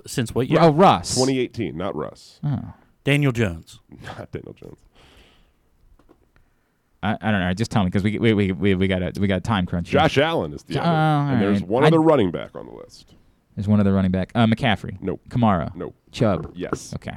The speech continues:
Speaker 3: Plus
Speaker 2: Very good.
Speaker 3: eight thirty-four.
Speaker 2: Just name the good ones. <laughs> That's what you got.
Speaker 3: <laughs>
Speaker 2: Name the good ones. Tidbit was also brought to you today by your local Toyota dealer and buy a toyota dot com. Whether your focus is luxury and comfort, or perhaps it's convenience, technologically advanced connectivity,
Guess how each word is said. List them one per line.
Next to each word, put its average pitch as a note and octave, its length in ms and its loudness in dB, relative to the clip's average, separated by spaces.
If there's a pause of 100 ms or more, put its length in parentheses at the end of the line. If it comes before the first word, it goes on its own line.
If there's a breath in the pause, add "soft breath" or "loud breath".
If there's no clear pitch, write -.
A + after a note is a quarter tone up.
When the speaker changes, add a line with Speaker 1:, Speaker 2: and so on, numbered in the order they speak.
Speaker 3:
Plus F2+ 160 -12
Speaker 2:
Very G2 160 -4
good. G2 40 2
Speaker 3:
eight F2+ 80 -4
thirty-four. F2+ 340 -6 (160)
Speaker 2:
Just G#2+ 120 -4
name B2+ 180 4
the A#2 60 2
good G2 180 0
ones. - 320 -8
<laughs> - 40 -16
That's - 240 -2
what B2 160 -2
you A2 60 -10
got. F#2+ 340 -4
Speaker 3:
<laughs> - 20 -
Speaker 2:
Name A2 240 2
the G#2+ 60 0
good G2 180 -2
ones. F2+ 200 -4 (360 loud breath)
Tidbit D3 300 4
was B2+ 160 0
also C3 240 2
brought A#2 400 2
to B2+ 80 -4
you A2+ 60 0
today A2 500 0
by G#2+ 400 0
your A2 100 2
local A#2 220 2
Toyota A#2 320 0
dealer D#3 280 0
and A2+ 100 0
buy G#2+ 140 0
a G#2 100 0
toyota G#2 380 0
dot F#2+ 280 -2
com. C3+ 360 2 (480 soft breath)
Whether D#3 200 6
your D#3 100 6
focus F3 420 2
is C#3+ 260 0
luxury E3+ 840 0
and C#3+ 260 -2
comfort, G#3 580 -2
or C#3 160 2
perhaps A#2+ 400 -2
it's G#2 140 -10
convenience, G2+ 840 0
technologically C#3 920 -6
advanced A2+ 460 -2
connectivity, G3 880 0